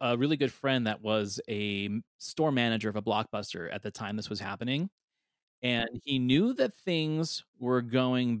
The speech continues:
bad when all of a sudden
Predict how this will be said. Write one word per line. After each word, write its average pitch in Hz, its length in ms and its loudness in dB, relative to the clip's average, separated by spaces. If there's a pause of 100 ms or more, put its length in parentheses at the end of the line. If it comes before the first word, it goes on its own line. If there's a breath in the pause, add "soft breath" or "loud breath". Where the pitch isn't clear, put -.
(100)
bad 117 580 0 (360)
when 113 560 0 (100)
all 151 180 2
of 170 80 2
a 160 60 2
sudden 113 640 0